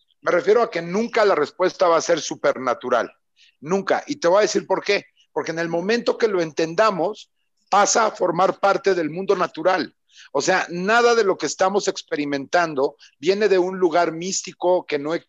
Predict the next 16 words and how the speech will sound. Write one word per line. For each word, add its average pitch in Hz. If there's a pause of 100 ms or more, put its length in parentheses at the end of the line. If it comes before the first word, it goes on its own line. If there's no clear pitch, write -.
que 151
no 160
existe 180
en 143
nuestro 135
plano. 165 (340)
Tal 190
vez 220
no 208
entendamos 208
algunas 147
cosas. - (300)
Eso 160
es -
otra 220
cosa. -